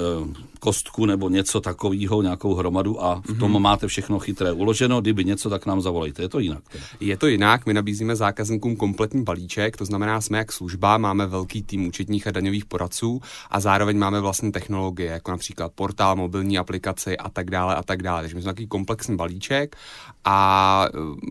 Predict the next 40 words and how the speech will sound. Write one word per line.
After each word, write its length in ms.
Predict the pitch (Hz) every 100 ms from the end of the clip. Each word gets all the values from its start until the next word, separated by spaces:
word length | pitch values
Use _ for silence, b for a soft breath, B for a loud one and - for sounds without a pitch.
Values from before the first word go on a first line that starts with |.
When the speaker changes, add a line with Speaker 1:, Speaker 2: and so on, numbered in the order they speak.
| - - -
Speaker 2:
to 60 | 110
je 60 |
právě 280 | 101 104 101
výhoda 280 | 98 95 98
oproti 280 | 95 98 104
konkurenci, 580 | 92 87 95 92 92 98
že 100 | 95
nejsme 260 | 87 -
jenom 160 | 90 95
software, 460 | - 87 - 92 92
ale 100 | 90
máme 260 | 87 90
tam 160 | 90 90
i 40 |
tu 120 | 85
lidskou 320 | 92 85 - 92
tvář 300 | 87 87 87
a 40 |
tu 100 | 87
službu. 380 | - 80 78 82 - B B B
Speaker 1:
Dobře, 200 | 113 110
takže 320 | 104 113 120 101
když 200 | 95 -
to 300 | 139 120 92 87
vemu 260 | 98 113 95
velice 300 | 104 110 110
jednoduše, 540 | 104 104 98 - 120
takže 440 | 113 98 101 104 85
vy 180 | 78
mi 120 | 95 107
dáte 420 | 107 104 101 87 B B B
nějaké 240 | 90 -
know-how, 440 | 101 92 80 101 151
teď 160 | 104
já 120 | 104 101
si 140 | 104
v 40 |
tom 120 | - 113
budu 180 | 110
hrabat, 400 | - 82 90 139